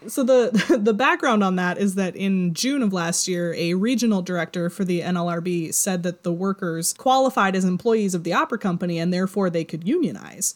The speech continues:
And of course, the opera company appealed. And so now the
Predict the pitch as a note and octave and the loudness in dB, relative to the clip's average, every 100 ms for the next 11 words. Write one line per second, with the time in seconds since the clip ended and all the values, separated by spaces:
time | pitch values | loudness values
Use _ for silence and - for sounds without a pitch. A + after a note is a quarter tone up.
0 | - F#3+ F3+ F3 F3 E3+ - F#3+ - F#3 | -2 0 2 2 0 -2 -2 -4 0 0
1 | - - E3+ D#3 G#3 - A3 F#3+ F3 D#3+ | 0 -2 -4 -2 0 -2 0 -2 -4 -10
2 | D#3+ - D4 F#3 D#3 E3+ - F3+ F3 F#3 | -12 -4 0 0 -2 -8 -6 -4 -2 0
3 | F#3 F#3 F3+ F3 E3+ D#3+ | 0 2 0 0 0 0